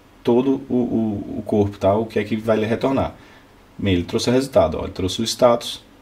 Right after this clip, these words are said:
o código, a mensagem de sucesso e tal. E aí ele traz o nome do arquivo, esse M D cinco, aí traz o, as entidades, que é o quê? Imagem, o nome da imagem,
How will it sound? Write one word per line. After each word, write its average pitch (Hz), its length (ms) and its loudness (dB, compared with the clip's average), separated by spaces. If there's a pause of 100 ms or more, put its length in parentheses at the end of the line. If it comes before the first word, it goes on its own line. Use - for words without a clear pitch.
o 107 80 -6
código, 98 480 0 (500)
a 92 40 -6
mensagem 90 500 0 (180)
de - 80 -14
sucesso - 520 -2
e - 20 -14
tal. 82 240 -4 (520)
E 156 60 -2
aí 156 80 4
ele 156 80 0
traz 117 380 2
o 156 100 -6
nome 107 220 2
do 104 80 4
arquivo, 110 360 -4 (1500)
esse - 260 -2
M 98 100 2
D 110 120 0
cinco, 135 360 0 (540)
aí 110 100 0
traz 107 300 2
o, 113 260 -4
as 104 140 -4
entidades, 120 400 0
que - 80 -2
é 120 60 4
o 113 40 0
quê? - 120 -2
Imagem, 120 500 0 (1080)
o - 80 -6
nome 113 360 0
da 120 100 2
imagem, 123 480 0